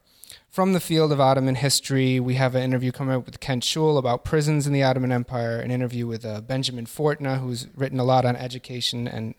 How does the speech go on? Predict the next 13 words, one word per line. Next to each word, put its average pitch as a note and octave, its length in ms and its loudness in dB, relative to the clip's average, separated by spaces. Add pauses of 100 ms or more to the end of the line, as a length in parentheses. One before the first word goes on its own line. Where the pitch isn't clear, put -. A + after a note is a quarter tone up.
(120)
is B2 160 -8
very C3 220 2
interested B2+ 380 -2
in A#2 40 -4
the A#2 80 0
topic A#2+ 340 -2
of A2+ 80 -10
children D3 400 0
we've B2+ 140 -2
talked B2 240 -2
today B2 160 -2
as B2 160 -2
well. D#3 260 4